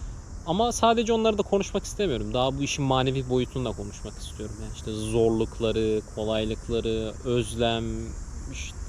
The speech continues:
nasıl atlatılır, atlatılır mı, ya-, yani yapmalı mıyım, yapmalı mısın vesaire vesaire. Bu kadar. Beklentilerim bu kadar. Benimle lütfen iletişime geçin bir şekilde. Bir merhaba yazın, izledim.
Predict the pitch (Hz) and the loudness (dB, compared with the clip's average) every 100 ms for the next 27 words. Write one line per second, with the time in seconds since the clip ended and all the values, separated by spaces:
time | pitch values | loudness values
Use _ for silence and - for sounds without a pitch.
0 | 117 120 120 120 113 - 120 110 113 113 | -4 -2 -2 -2 -4 -2 -2 -2 -2 -2
1 | 113 113 - 123 117 117 117 117 117 113 | -2 -4 -4 -4 -4 -2 -2 -2 -2 -2
2 | 117 - 117 107 117 - 123 120 120 123 | -4 -6 -6 -2 0 0 0 0 0 0
3 | 117 117 117 120 120 120 117 117 110 117 | -2 -2 -2 -2 -2 -2 -4 -4 -4 -4
4 | 123 113 110 110 127 117 143 - - - | -4 -4 -4 -6 -6 -6 -6 -8 -12 -10
5 | - - - - - - - - - - | -10 -10 -12 -10 -10 -10 -10 -10 -10 -10
6 | - 220 156 - - 139 139 127 139 143 | -2 2 2 2 -2 0 2 2 0 0
7 | 156 - 113 151 - - - - 143 156 | 0 0 0 -2 -6 -12 -12 0 4 6
8 | 165 170 170 170 151 147 143 - 151 147 | 6 4 2 0 0 2 0 0 0 0
9 | 156 - 101 - 101 - 101 107 120 127 | 0 -2 -6 -6 -6 -6 -6 -4 0 2
10 | 120 113 117 104 95 101 123 107 117 104 | 4 4 2 0 -4 -6 -4 2 2 2